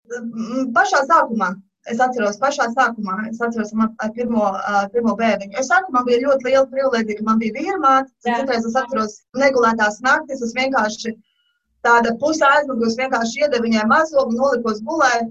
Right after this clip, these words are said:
Speaker 1: Citreiz tev ir vajadzīgs tas miegs, tev ir vajadzīgs
Speaker 2: Jā.
Speaker 1: izdoties, lai tu varētu normāli funkcionēt. <laughs> Vai, nu, es, kā es, kā es teicu, minēt, es arī mācījos, man, man bija dārgi, man bija jāspēlē klavieres arī, un es vienkārši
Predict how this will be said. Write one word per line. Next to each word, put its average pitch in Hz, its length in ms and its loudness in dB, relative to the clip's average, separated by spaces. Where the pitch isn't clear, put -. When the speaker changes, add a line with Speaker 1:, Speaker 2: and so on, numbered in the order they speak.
Speaker 1:
Citreiz 240 460 -2
tev 240 140 2
ir 247 80 0
vajadzīgs 277 460 0
tas 220 180 -8
miegs, 214 320 -2
tev 226 100 -2
ir 220 100 -6
vajadzīgs 262 400 0
Speaker 2:
Jā. 269 80 -10
Speaker 1:
izdoties, 214 360 -4
lai 214 100 -10
tu 220 100 -4
varētu 220 260 0
normāli 220 300 0
funkcionēt. 220 680 -2
<laughs> - 320 -10
Vai, 247 160 2
nu, 285 240 -2
es, 240 260 -8
kā 247 180 2
es, 226 80 -2
kā 247 120 -2
es 240 100 -2
teicu, 240 260 -2
minēt, 240 320 -4
es - 140 -12
arī 226 180 0
mācījos, 240 500 0
man, 220 240 0
man 226 140 4
bija 202 180 -2
dārgi, 302 400 2
man 233 120 0
bija 247 160 4
jāspēlē 214 340 0
klavieres 269 640 0
arī, 240 260 0
un 226 180 0
es 226 100 -4
vienkārši 220 400 -2